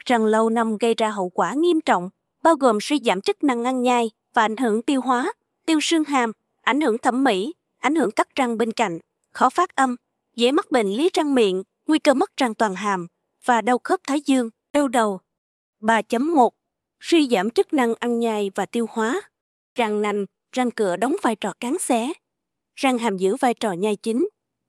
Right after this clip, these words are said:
Mất răng nào cũng làm giảm lực nhai tổng thể hàm. Lực nhai giảm khiến thức ăn không được nghiền nát kỹ trước khi nuốt,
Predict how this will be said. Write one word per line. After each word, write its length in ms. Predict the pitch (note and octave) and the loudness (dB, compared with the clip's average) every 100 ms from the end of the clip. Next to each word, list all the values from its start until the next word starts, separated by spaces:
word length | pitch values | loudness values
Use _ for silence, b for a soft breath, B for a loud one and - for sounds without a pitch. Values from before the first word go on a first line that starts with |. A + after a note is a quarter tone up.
| - | -2
Mất 180 | - | 0
răng 180 | - C4 | 0 0
nào 200 | B3 G#3 | 0 -2
cũng 200 | - A#3+ | -2 -4
làm 220 | D4+ A#3 | -2 -2
giảm 220 | G3 F#3+ B3 | -2 -2 0
lực 180 | D4 - | -2 -2
nhai 240 | C4+ C#4 | -4 -4
tổng 220 | C4+ G3+ A3+ | -4 -6 -4
thể 180 | A3+ | -6
hàm. 300 | B3 B3+ A3 F#3 _ _ _ _ - | -6 -4 -6 -6 _ _ _ _ -2
Lực 140 | C4+ - | 0 2
nhai 220 | D4+ D4+ | 2 2
giảm 200 | A3 F3+ | 2 0
khiến 180 | A#3 D#4+ | 0 -2
thức 160 | E4+ G#4 | -2 -2
ăn 280 | - A#3+ A3 | -2 -2 -2
không 180 | - B3 | -2 -2
được 180 | G#3+ A3 | -2 0
nghiền 200 | G#3+ G3 | 0 0
nát 200 | C#4 - | -4 -2
kỹ 260 | G3 F3 A3+ | -2 -2 -2
trước 160 | E4 - | -4 -2
khi 140 | A#3 | -2
nuốt, 280 | G#3 A#3+ | 0 0